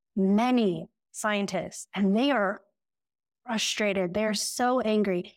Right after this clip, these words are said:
And I think you can get a sense of that in my writing.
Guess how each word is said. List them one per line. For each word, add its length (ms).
And 80
I 80
think 240
you 60
can 160
get 120
a 60
sense 320
of 100
that 260
in 120
my 140
writing. 560